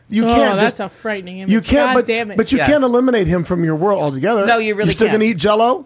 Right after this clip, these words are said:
Speaker 1: Yeah, I'm gonna eat Jell-O. I
Speaker 3: I'm,
Speaker 1: mean,
Speaker 3: I'm not, but
Speaker 1: but no,
Speaker 3: you
Speaker 1: I'm saying, but I mean, it's still a
Speaker 2: I'm more
Speaker 1: product. It's
Speaker 2: about
Speaker 1: out
Speaker 2: the
Speaker 1: there.
Speaker 2: Jell-O pudding myself,
Speaker 1: No, no,
Speaker 2: but,
Speaker 1: good.
Speaker 2: um,
Speaker 1: The pudding
Speaker 3: Yeah.
Speaker 1: pops,
Speaker 3: But
Speaker 1: you get
Speaker 3: I,
Speaker 1: the
Speaker 3: and I,
Speaker 1: pudding.
Speaker 3: I just laugh about it because, it, like, for that, and I just laugh because pulling Bill Cosby out doesn't do anything to me.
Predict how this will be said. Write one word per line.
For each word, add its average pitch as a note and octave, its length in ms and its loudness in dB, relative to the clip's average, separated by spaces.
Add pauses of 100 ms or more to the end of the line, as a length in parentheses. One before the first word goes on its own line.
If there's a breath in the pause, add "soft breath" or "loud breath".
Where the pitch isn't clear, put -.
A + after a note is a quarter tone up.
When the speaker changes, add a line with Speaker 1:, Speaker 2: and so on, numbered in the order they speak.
Speaker 1:
Yeah, C#4+ 200 0
I'm C#4 160 -10
gonna B3 140 0
eat A#3+ 100 -2
Jell-O. D#3 340 -4 (500 soft breath)
I A#3 100 2
Speaker 3:
I'm, C4 80 -2
Speaker 1:
mean, - 80 -8
Speaker 3:
I'm C4 240 0
not, C3+ 240 -4
but - 80 -2
Speaker 1:
but F4 80 2
no, F#4 80 0
Speaker 3:
you F4+ 60 2
Speaker 1:
I'm D#4 100 0
saying, C4 240 0
but A#3+ 100 0
I B3+ 40 0
mean, B3+ 120 0
it's A#3+ 120 -2
still - 120 -2
a B3+ 60 2
Speaker 2:
I'm D4 100 2
more A#3 120 2
Speaker 1:
product. B3+ 280 2
It's F4 140 2
Speaker 2:
about - 20 2
Speaker 1:
out A#3 120 -2
Speaker 2:
the D4 80 0
Speaker 1:
there. C#4 100 0
Speaker 2:
Jell-O C4 240 0
pudding G#3 540 -4
myself, F#3+ 420 -10
Speaker 1:
No, C#4 100 0
no, C#4 120 0
Speaker 2:
but, C#4+ 60 -2
Speaker 1:
good. C4+ 180 0
Speaker 2:
um, F#3+ 120 -4
Speaker 1:
The - 60 0
pudding F#3 220 0
Speaker 3:
Yeah. D#3+ 40 -8
Speaker 1:
pops, G3 320 -2
Speaker 3:
But - 120 2
Speaker 1:
you F3+ 60 2
get C4 80 2
Speaker 3:
I, - 120 0
Speaker 1:
the G3 80 0
Speaker 3:
and B3 120 0
I, C4 100 0
Speaker 1:
pudding. E3+ 240 -2
Speaker 3:
I C4 160 2
just D4 200 -8
laugh G#3 240 0
about F#3+ 200 0
it F#3 80 -6
because, F3 420 -2
it, - 160 -14
like, F3 200 -2
for G3+ 260 -6
that, F#3 240 -4
and E3 160 0
I D#3+ 80 0
just C#3+ 160 -8
laugh C3+ 160 0
because C3 240 -8
pulling D#3+ 280 0
Bill C3+ 160 0
Cosby B2 380 -4
out A#2 80 -4
doesn't A#2+ 240 -8
do A#2 80 -8
anything - 240 -14
to - 140 -16
me. A#2+ 80 -12